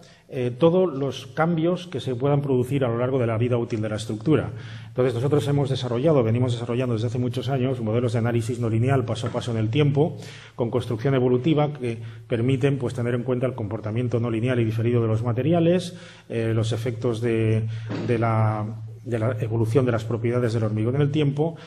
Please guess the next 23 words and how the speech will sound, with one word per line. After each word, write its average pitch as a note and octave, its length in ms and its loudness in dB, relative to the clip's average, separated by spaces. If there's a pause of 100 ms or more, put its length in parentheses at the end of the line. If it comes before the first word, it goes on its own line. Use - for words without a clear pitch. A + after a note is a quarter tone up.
(200)
y F#3+ 220 4
la D3 100 2
respuesta A#2 400 -6
estructural D3 880 0
en B2+ 80 -4
las A2+ 120 -4
fases A#2 320 -4
elástica, B2 500 -2
fisurada A#2+ 440 -2
y A2 60 0
de G#2+ 100 -2
prerrotura B2+ 920 0
para A#2 360 0
conocer A2+ 360 -2
no B2 100 -2
solamente B2+ 400 2
el G#2+ 80 2
comportamiento A2+ 560 2
de C3+ 40 0
un - 40 -8
servicio, C3 440 -2
sino A2 220 -4
también, A2+ 460 2